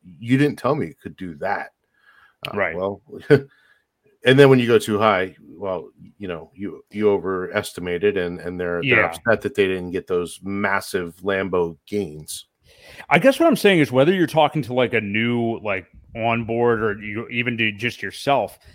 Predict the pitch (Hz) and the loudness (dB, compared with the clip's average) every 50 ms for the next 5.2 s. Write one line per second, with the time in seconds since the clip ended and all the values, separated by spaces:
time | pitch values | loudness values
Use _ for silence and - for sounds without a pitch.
0 | _ _ - _ _ - 143 127 - 117 104 - 135 147 165 165 156 - - 147 | _ _ -20 _ _ -2 -2 -2 -4 -6 -2 0 2 2 2 0 -2 -4 -2 -2
1 | 139 131 123 120 120 113 110 104 101 _ _ _ _ _ _ _ _ _ _ _ | 0 0 0 0 -2 -2 -4 -6 -10 _ _ _ _ _ _ _ _ _ _ _
2 | _ _ _ _ _ _ _ _ _ _ _ _ _ 139 131 135 143 123 131 131 | _ _ _ _ _ _ _ _ _ _ _ _ _ -2 0 0 0 2 0 -2
3 | - - - 131 120 117 120 123 - 127 147 156 156 156 147 - - - 127 123 | -4 -2 0 2 2 2 2 2 2 2 2 2 2 0 0 -2 0 -2 0 0
4 | 123 123 123 - - 110 101 101 107 110 104 104 101 90 92 87 87 87 85 82 | 0 -2 -4 -6 -8 -10 -8 -6 -4 -4 -4 -6 -8 -10 -12 -12 -12 -12 -14 -14
5 | 78 76 76 | -18 -20 -20